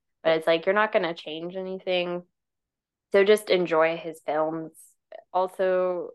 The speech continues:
if you're gonna be as famous as him,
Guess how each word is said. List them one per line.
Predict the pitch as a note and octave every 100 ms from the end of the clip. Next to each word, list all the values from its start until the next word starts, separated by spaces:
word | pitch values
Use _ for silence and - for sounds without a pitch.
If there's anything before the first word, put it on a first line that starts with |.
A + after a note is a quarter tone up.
| _ _ _ _ -
if | G3 -
you're | B3+ C#4
gonna | E4+ D#4+ G#3 -
be | F3 F#3+ G#3+ A3
as | - E3+ F3+ F3 D#3+ _ _ _ -
famous | D#3 F#3 G3+ G3+ - -
as | F#3 F3+
him, | - E3+ E3+ F#3+ G3